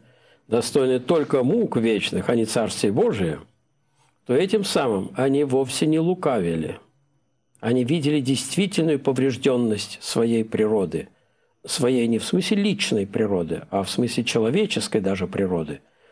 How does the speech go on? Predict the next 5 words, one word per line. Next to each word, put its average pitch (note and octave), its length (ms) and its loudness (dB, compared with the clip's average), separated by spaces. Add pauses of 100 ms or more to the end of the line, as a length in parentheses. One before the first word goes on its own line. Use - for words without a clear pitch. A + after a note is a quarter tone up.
(160)
ту C#3 100 2
глубокую C3 560 2
повреждённость, C#3+ 880 0
исцеление A#2 720 0
которой G#2 600 0